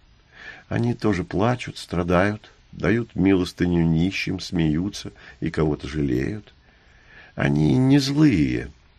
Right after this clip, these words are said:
они смешанные. Даже худшие из них всё равно смешанные. А добро —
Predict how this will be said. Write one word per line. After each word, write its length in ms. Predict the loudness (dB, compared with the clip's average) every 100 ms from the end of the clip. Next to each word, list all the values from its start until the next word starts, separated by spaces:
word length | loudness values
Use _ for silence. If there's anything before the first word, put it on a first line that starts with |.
| _ -4
они 280 | -2 0
смешанные. 800 | -2 0 2 2 -2 -6 -6 -10 -12 -20 -20 -20 -20 -20 -10
Даже 340 | 2 4 4
худшие 640 | 2 2 2 2 0 0 2
из 140 | 2
них 400 | 4 4 4 -2 -16 -20 -20 -20 -20 -10
всё 200 | 0 2
равно 320 | 4 6 4
смешанные. 840 | 2 4 4 2 -4 -6 -8 -12 -16 -20 -8
А 140 | -2 2
добро — 480 | 2 4 2 2